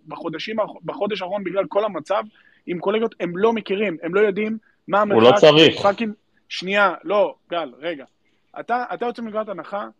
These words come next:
Speaker 1: שאתה יודע מה זה הסכסוך הישראלי-פלסטיני. עכשיו אתה אומר,
Speaker 2: הוא
Speaker 1: יש
Speaker 2: לא
Speaker 1: ימין,
Speaker 2: צ-,
Speaker 1: יש שמאל, חלק, רגע.
Speaker 2: אבל, אבל איך זה
Speaker 1: אתה,
Speaker 2: קשור לזה שהוא לא,
Speaker 1: אני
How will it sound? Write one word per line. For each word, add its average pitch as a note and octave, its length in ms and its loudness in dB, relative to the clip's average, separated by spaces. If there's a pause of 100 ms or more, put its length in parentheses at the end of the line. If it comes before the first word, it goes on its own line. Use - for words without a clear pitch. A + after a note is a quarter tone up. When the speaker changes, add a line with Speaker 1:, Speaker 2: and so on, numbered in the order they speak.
(140)
Speaker 1:
שאתה D#3 340 -8
יודע B3+ 200 -8
מה B3 120 -10
זה A#3+ 80 -8
הסכסוך A#3+ 400 -12
הישראלי-פלסטיני. G#3+ 800 -8
עכשיו B3 160 -8
אתה A#3+ 100 -10
אומר, B3 160 -6
Speaker 2:
הוא A2 140 8
Speaker 1:
יש A#2+ 60 10
Speaker 2:
לא C#3 60 10
Speaker 1:
ימין, G#3+ 180 -4
Speaker 2:
צ-, E3 120 -10
Speaker 1:
יש - 40 -16
שמאל, G#3 220 -2
חלק, F#3 300 -2 (120)
רגע. G3+ 340 4
Speaker 2:
אבל, B2+ 200 8
אבל C#3 320 6
איך F3 240 6
זה G#3+ 60 6
Speaker 1:
אתה, A#3 120 6
Speaker 2:
קשור A3 340 8
לזה G3+ 340 8
שהוא G#3+ 220 8
לא, G#3+ 100 10
Speaker 1:
אני G3+ 60 6